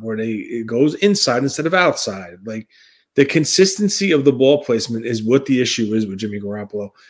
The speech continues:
on the deep routes. In the middle of the field,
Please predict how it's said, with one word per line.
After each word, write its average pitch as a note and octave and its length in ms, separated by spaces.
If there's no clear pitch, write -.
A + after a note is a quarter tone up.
on A#2+ 180
the A#2 80
deep A2 280
routes. D2 340
In B2 100
the C#3+ 60
middle F#3+ 240
of F#3+ 100
the E3 60
field, D#3 540